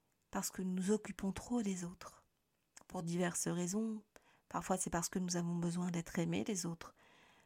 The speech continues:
Parfois parce que nous avons cette âme de sauveuse, sauveur, <laughs> que j'appelle aussi, euh, le syndrome du cheval fou. Et finalement, au lieu de, de s'occuper de soi en priorité, on s'occupe des autres et puis, euh,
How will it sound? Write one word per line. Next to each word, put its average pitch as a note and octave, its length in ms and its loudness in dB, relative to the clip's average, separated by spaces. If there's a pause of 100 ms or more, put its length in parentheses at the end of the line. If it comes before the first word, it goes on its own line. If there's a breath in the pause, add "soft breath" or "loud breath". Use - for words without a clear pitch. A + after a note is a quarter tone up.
(100)
Parfois F#3+ 340 2
parce F3 300 -2
que F3 540 -2
nous F3 240 -2
avons F#3 520 -2 (280 soft breath)
cette F3+ 240 0
âme F#3+ 160 4
de F3 140 -2 (120)
sauveuse, F#3 540 0
sauveur, F3+ 560 -2
<laughs> - 1300 -8
que B3 100 4
j'appelle A3 340 6
aussi, A#3+ 520 4
euh, F3+ 200 2 (300)
le F3+ 100 0
syndrome A3 540 6
du E3+ 80 2
cheval F3 400 2
fou. - 260 -4 (1080)
Et G#3 60 -4
finalement, A#3+ 500 2
au A#3+ 100 4
lieu A#3 160 4
de, G3 440 0
de G3 120 -2
s'occuper A#3+ 520 0
de G3 120 -2
soi - 280 -2
en G#3 100 0
priorité, F#3 640 -4
on A#3 80 0
s'occupe G3 360 -6
des E3+ 220 -4
autres F3+ 260 -8
et - 80 -10
puis, E3+ 280 -6
euh, D#3+ 60 -6